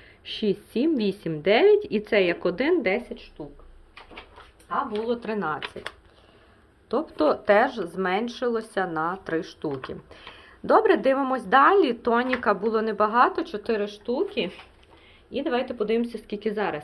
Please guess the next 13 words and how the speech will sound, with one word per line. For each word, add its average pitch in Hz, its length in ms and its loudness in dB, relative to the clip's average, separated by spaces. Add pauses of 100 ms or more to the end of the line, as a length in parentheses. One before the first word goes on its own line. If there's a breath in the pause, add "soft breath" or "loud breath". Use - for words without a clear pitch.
є. 143 180 -4
Є 220 320 -2
в 240 60 -2
мене 214 320 0
ось 202 140 -6
така 220 360 0
від 196 140 -6
Фармасі 196 680 0
рожева 196 680 -4
води-, 180 460 -2
роз-, 214 420 0
е, 180 240 -2
трояндова, 190 800 0